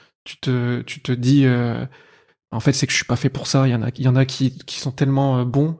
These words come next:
ils ont certainement pas ces moments de doute-là. Et donc, je pense que c'est important de dire que, bah, en fait, tout le monde en a. Et que c'est normal, et qu'il y a des hauts et des bas, et qu'il faut les surmonter. Euh, ok, ben, on va passer maintenant, euh,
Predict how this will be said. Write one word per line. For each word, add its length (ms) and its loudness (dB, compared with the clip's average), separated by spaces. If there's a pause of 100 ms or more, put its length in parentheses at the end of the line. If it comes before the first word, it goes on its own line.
ils 160 -6
ont 60 -4
certainement 380 0
pas 140 2
ces 80 0
moments 220 2
de 40 0
doute-là. 320 -4 (440)
Et 60 -2
donc, 120 2
je 100 -6
pense 180 0
que 80 2
c'est 100 2
important 500 2 (300)
de 80 4
dire 240 2
que, 80 2
bah, 100 0
en 40 -4
fait, 120 -2
tout 100 -4
le 40 2
monde 140 4
en 120 -2
a. 60 -6 (480)
Et 420 -2
que 140 -4
c'est 100 -2
normal, 460 2 (200)
et 120 -6
qu'il 420 -2
y 100 -4
a 60 0
des 140 0
hauts 120 4
et 60 0
des 100 -4
bas, 200 2
et 40 2
qu'il 120 -6
faut 80 -2
les 40 0
surmonter. 380 -6 (720)
Euh, 520 2
ok, 220 2
ben, 80 4
on 40 4
va 80 6
passer 220 2
maintenant, 500 2
euh, 640 0